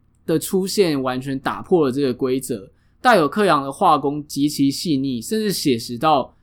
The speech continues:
像是有人用照片照描一样。这件事在当时对市场造成非常大的冲击，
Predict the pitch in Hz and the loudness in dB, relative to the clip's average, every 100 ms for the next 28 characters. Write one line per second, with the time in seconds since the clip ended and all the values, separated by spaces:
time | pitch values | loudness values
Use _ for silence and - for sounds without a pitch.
0 | _ - 185 170 175 135 113 117 151 139 | _ -2 0 0 2 2 0 -2 -2 -2
1 | 170 139 135 147 123 - 131 113 101 98 | 0 0 0 -4 -2 0 0 -2 -6 -12
2 | 104 95 - _ _ _ _ _ _ _ | -12 -12 -16 _ _ _ _ _ _ _
3 | _ 262 240 240 220 196 185 190 160 131 | _ 0 0 2 2 4 2 0 -4 -2
4 | 170 151 127 190 156 135 107 170 143 131 | 2 2 0 -2 -2 -2 0 0 0 -2
5 | 120 156 147 123 147 120 113 127 131 107 | -6 -4 -2 -2 0 -2 -4 -8 -8 -10
6 | 90 | -16